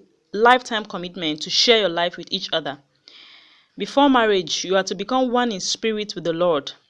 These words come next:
and also one in spirit with the one you marry. And joining yourself to someone you are not married to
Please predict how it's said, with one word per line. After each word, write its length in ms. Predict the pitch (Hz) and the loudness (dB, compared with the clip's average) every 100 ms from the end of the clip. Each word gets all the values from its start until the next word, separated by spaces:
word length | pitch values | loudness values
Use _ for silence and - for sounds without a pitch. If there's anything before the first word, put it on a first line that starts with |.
| _ - | _ -8
and 160 | 180 | -6
also 380 | 208 240 240 226 | -2 -2 0 0
one 320 | 208 214 208 | 0 -4 -4
in 140 | 175 170 | -8 -6
spirit 640 | - 226 208 175 - - _ _ _ _ _ _ _ - _ _ _ _ | -4 -2 -2 -4 -8 -12 _ _ _ _ _ _ _ -20 _ _ _ _
with 200 | - 175 | -6 -2
the 80 | 185 | 0
one 360 | 180 208 208 202 - | 4 4 4 -2 -6
you 160 | 185 | -2
marry. 400 | 185 196 175 156 - - _ _ _ _ _ _ - _ - | 2 2 2 -4 -10 -20 _ _ _ _ _ _ -20 _ -8
And 100 | 214 | 0
joining 300 | 262 339 403 | 4 6 4
yourself 540 | 349 233 - 269 214 - | 2 0 2 6 6 2
to 80 | |
someone 420 | - 254 262 269 233 | -2 2 4 4 2
you 80 | |
are 100 | 202 | 0
not 160 | 202 254 | 2 2
married 380 | 247 233 247 240 | 4 4 2 0
to 320 | - 175 | -4 -6